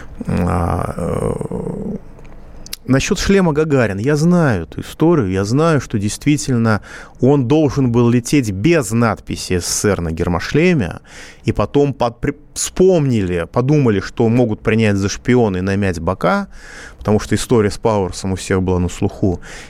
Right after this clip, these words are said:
И инженер, по-моему, Акопянц взял красочку и прямо на гермошлеме это написал. Да.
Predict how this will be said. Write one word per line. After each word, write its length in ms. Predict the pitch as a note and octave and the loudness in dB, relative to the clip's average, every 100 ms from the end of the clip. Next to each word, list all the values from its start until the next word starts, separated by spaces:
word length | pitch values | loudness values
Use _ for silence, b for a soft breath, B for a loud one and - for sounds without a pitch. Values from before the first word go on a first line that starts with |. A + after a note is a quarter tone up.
| B | B
И 100 | A2 | 2
инженер, 440 | B2 G#2 D3 D#3+ | 4 2 2 2
по-моему, 440 | - A#2+ C#3 C3 - | 0 2 2 2 0
Акопянц 800 | - A#2+ A2+ D#3 F3+ F3+ - - | -4 -2 0 0 2 0 -4 -4
взял 280 | G2+ A#2+ G#2 | 0 0 0
красочку 720 | A2 C#3+ F3+ A#2 - - F2+ | 0 0 0 -4 -8 -8 -6
и 20 | |
прямо 320 | - B2+ C#3+ | -2 -2 0
на 80 | G#2+ | 0
гермошлеме 680 | G#2 F#2+ G2 - C#3 C#3+ G2+ | 0 0 -2 0 2 2 2
это 180 | A#2+ | 0
написал. 500 | A2 G2 - - - - - - - B B B | -2 -2 -6 -6 -6 -8 -20 -20 -20 B B B
Да. 200 | - E2+ | -2 -2